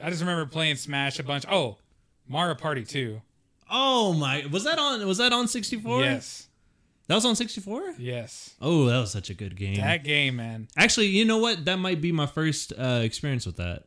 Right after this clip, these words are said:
Speaker 2: Uh,
Speaker 1: What was the gaming?
Speaker 2: Yeah, with gaming. Oh, we bring it all around again. I'm a good, I'm a
Speaker 1: Mm.
Speaker 2: good, I'm a good host.
Speaker 1: Damn.
Speaker 2: Um,
Speaker 1: The
Speaker 2: uh,
Speaker 1: range.
Speaker 2: <laughs> The,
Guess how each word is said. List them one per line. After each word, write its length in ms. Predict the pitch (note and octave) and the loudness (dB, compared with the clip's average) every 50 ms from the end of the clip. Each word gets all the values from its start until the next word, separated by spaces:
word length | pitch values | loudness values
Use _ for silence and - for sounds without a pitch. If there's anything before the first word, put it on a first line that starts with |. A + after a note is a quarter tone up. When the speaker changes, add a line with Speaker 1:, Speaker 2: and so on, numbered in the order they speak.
| _ _ _ _ _ - | _ _ _ _ _ 0
Speaker 2:
Uh, 340 | B2 B2 A2+ G#2+ G2+ G2+ G2 | 2 2 4 4 2 2 0
Speaker 1:
What 100 | C3 C3 | 0 0
was 100 | B2+ A#2 | -2 -2
the 60 | A#2 | -4
gaming? 480 | G#2 A#2+ B2+ C#3 E3 F#3 G3 F#3+ E3+ - _ _ _ _ _ _ _ _ _ - | -6 -6 -4 -4 -4 -4 -6 -6 -8 -12 _ _ _ _ _ _ _ _ _ 0
Speaker 2:
Yeah, 240 | C#3 B2+ D3 C#3+ B2+ | 4 6 8 8 8
with 160 | A2+ A2+ G#2 | 6 4 2
gaming. 520 | G2+ B2 B2 B2 A#2 A2 G#2+ A2 G#2+ G2 G2+ _ - - | 4 4 4 4 4 2 2 0 -2 -6 -14 _ -12 -8
Oh, 140 | A2+ A#2 | -6 -4
we 60 | A2+ A2 | -2 -2
bring 200 | F#2+ A2 A2 A#2+ B2+ | -2 -2 -2 -2 -2
it 20 | |
all 200 | A#2 A#2+ D3 F3+ | -4 -6 -8 -8
around 260 | G3 A3+ C4+ F4+ G#4 | -10 -10 -12 -10 -8
again. 260 | E4 D#3+ A#2 A2 G#2 G#2+ | -6 -6 -4 -4 -4 -4
I'm 160 | C3 F#3 G3 | -4 -4 -4
a 40 | D3 | -2
good, 160 | D3+ F3 G#3 G#3 | -2 0 0 0
I'm 120 | F3+ F#3 | 2 2
a 40 | D#3 | 2
Speaker 1:
Mm. 60 | G#2 | 2
Speaker 2:
good, 300 | F#2+ A#2 A#2 - - C3+ A#2 - - | 0 0 -2 -4 -6 -12 -12 -4 2
I'm 140 | C3+ C#3 C3 | 4 4 4
a 40 | |
good 200 | G2+ G2+ A#2+ A2+ | 4 2 0 -2
host. 520 | B2 - F3+ D#3 B2 - - - - - - - | -2 -2 -4 -4 -4 -4 -8 -12 -16 -20 -16 -12
Speaker 1:
Damn. 300 | - C#3+ C3 A2+ G2+ G2+ - _ - | -10 -10 -8 -8 -10 -12 -14 _ -2
Speaker 2:
Um, 380 | C3 C3 C3 C3 B2 A#2 A#2 A#2 | 0 2 4 4 4 4 2 0
Speaker 1:
The 200 | F#2 - C#3 A2+ | -2 -4 -4 -4
Speaker 2:
uh, 40 | A#2 | -4
Speaker 1:
range. 640 | C3 D#3+ E3+ E3 D3+ C#3 B2+ B2 A2+ D#3 D3+ D3 | -4 -4 -2 -2 -2 -2 -4 -6 -8 -8 -6 -2
Speaker 2:
<laughs> 480 | A2+ B2 G2 - - - - - - - | 0 0 0 0 -2 -10 -12 -4 2 6
The, 160 | B3 - - | 8 8 8